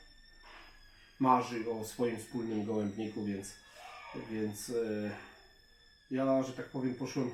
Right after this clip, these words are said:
krok dalej i chcę pomóc takim ludziom, którzy chcą się bawić właśnie w tego typu sport i chcą mieć swój własny wspólny gołębnik. Tak jak na początku filmu wspomniałem, budujemy za darmo takie gołębniki.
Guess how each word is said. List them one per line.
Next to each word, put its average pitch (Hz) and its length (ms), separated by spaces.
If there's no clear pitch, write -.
krok 123 220
dalej 120 500
i 123 140
chcę 135 340
pomóc 147 320
takim 127 300
ludziom, 139 260
którzy 127 220
chcą 123 380
się - 140
bawić 104 400
właśnie 107 380
w - 20
tego 127 200
typu 123 260
sport - 520
i 131 100
chcą 131 240
mieć 120 180
swój 120 160
własny 117 360
wspólny 107 420
gołębnik. 101 460
Tak 127 140
jak 131 120
na 139 100
początku 127 420
filmu 127 240
wspomniałem, 120 540
budujemy 117 520
za 107 140
darmo 107 300
takie 101 280
gołębniki. 95 540